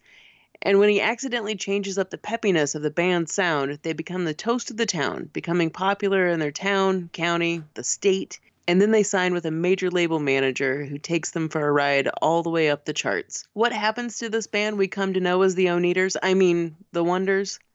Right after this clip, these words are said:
Well, it's a common story in the music industry, but this is certainly a fresh take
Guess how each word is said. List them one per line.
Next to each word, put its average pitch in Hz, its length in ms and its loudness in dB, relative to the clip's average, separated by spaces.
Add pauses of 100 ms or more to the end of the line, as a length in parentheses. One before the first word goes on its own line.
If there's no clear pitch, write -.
(500)
Well, 190 380 2 (180)
it's 170 160 -6
a 170 40 -6
common 233 400 -2
story 180 320 0
in 170 100 0
the 165 60 0
music 160 320 -2
industry, 143 560 -2 (300)
but 170 140 0
this 180 200 2
is 170 120 -4
certainly 190 380 0
a 180 60 -2
fresh 156 380 -4
take 139 280 0